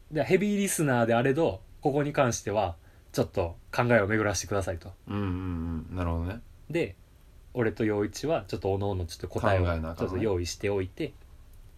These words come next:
Speaker 1: で、ちゃんとお互いこの回が好きっていうのを言い合った上でね。
Speaker 2: うん。
Speaker 1: まあ、言ったら何？回答が来たのにさ、あえて外すみたいなことをせんようにね。
Speaker 2: あー、それはな。
Speaker 1: そうそうそう。
Speaker 2: うん。
Speaker 1: っていうので、ネオ五条楽園の好きなエピソードを、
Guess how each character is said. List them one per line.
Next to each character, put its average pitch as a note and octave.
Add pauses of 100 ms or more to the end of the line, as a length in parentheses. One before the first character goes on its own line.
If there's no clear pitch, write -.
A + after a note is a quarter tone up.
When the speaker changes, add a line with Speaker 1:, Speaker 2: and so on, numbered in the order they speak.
(240)
Speaker 1:
で、 D#3
ち -
ゃ D3+
ん -
と A2+
お A#2+
互 A#2+
い -
こ B2
の A2
回 A2
が F#2+
好 -
き G#2+
っ -
て -
い -
う -
の F2+
を -
言 A2+
い G#2
合 G2
っ -
た -
上 F2+
で F2
ね。 G2 (160)
Speaker 2:
う G#2+
ん。 F#2+
Speaker 1:
ま D#2
あ、 -
言 A2+
っ A2+
た A#2+
ら A#2
何？ G#2+ (240)
回 D3
答 D3
が C#3+
来 -
た A2+
の F2
に E2+
さ、 F2
あ A2+
え B2+
て -
外 A2
す G#2
み G2+
た F#2
い -
な F2+
こ -
と A#2
を G2+
せ A2
ん A#2
よ -
う -
に A#2
ね。 G#2+
Speaker 2:
あ G2+
ー、 G2+
そ F#2+
れ A2+
は -
な。 - (140)
Speaker 1:
そ F#2
う -
そ F#2+
う -
そ -
う。 -
Speaker 2:
う E2
ん。 D#2
Speaker 1:
っ D2+ (960)
て C3+
い C3+
う B2+
の G2
で、 G#2 (640)
ネ A#2
オ A2+
五 A2+
条 A2+
楽 A2
園 F#2
の F2 (260)
好 -
き -
な F#2+
エ F#2
ピ F2+
ソ F#2
ー -
ド F2
を、 F2+